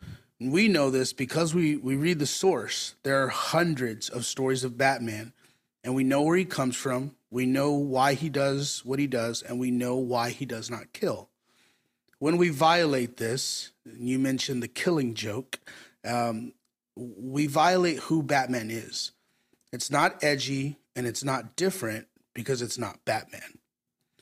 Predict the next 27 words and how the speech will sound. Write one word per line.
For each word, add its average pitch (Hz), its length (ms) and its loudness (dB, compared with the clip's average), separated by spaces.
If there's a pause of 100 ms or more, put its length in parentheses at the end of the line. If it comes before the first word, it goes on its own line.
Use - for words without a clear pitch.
(800)
In 185 140 4
that 208 200 4
same 175 280 2
manner, 127 520 0 (540)
Felicia 160 680 0 (100)
points 143 320 0
out 131 200 2
here, 117 360 -4
we 135 200 -4
need 202 180 2
to 208 120 0
understand 139 540 0
who - 320 0
Jesus 156 460 -2
is 120 400 -4 (480)
to 143 100 -2
fully 175 400 4
appreciate 135 680 -2
seeing 131 340 -2
him 139 180 0
in 131 60 0
situations 120 800 -4
we 123 120 -2
haven't 110 340 -4
seen 107 280 -6
him 113 280 -6
in. 113 340 -4